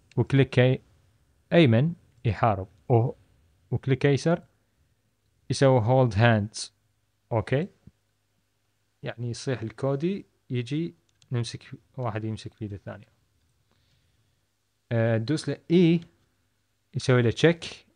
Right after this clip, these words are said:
يعني يتفقده، وأيضًا يروح الحالة النفسية مالته، مثلًا إذا خاف أو غير شي. أيضًا من خلال الماوس تقدر أيضًا تخليه يساعد، يعني يحارب، خليه فولو بس، ستي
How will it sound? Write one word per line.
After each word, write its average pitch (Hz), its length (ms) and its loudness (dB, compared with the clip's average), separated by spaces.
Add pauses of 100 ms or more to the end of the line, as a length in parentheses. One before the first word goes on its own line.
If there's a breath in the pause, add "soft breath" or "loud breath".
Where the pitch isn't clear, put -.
(460)
يعني 113 160 -2
يتفقده، 127 560 0
وأيضًا 127 500 0 (100)
يروح 117 260 0
الحالة 113 280 0
النفسية 110 420 -2
مالته، 110 400 -6
مثلًا 104 300 -8
إذا 104 160 -4
خاف 110 420 -6
أو 101 200 -12 (800)
غير 110 140 0
شي. - 200 -16 (1400 soft breath)
أيضًا 143 360 6 (400)
من 131 140 6
خلال 143 260 6
الماوس 127 560 2
تقدر 117 400 0
أيضًا 113 340 0 (160)
تخليه 110 300 0
يساعد، 120 480 0 (680)
يعني 98 280 -2
يحارب، 117 460 -4 (800)
خليه 107 260 0
فولو 139 420 2 (220)
بس، 120 360 -4 (580)
ستي 143 440 2